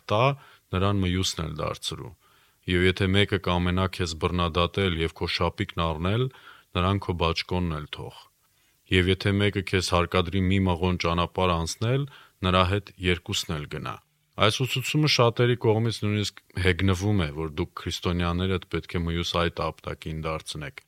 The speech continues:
Ինչ է ուրեմն Քրիստոսի պատվիրանը։ Արդյոք քրիստոնյան չպետք է պաշտպանի իրեն։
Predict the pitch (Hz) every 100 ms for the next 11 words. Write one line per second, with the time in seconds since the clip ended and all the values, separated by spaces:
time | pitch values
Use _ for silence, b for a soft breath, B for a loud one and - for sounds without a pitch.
0 | _ _ _ 120 143 120 92 87 85 -
1 | 85 - 90 - 90 - 80 - 82 78
2 | 73 69 82 85 - 120 - 113 - 98
3 | 90 87 85 - - 82 - - - 80
4 | 80 - 71 - - - -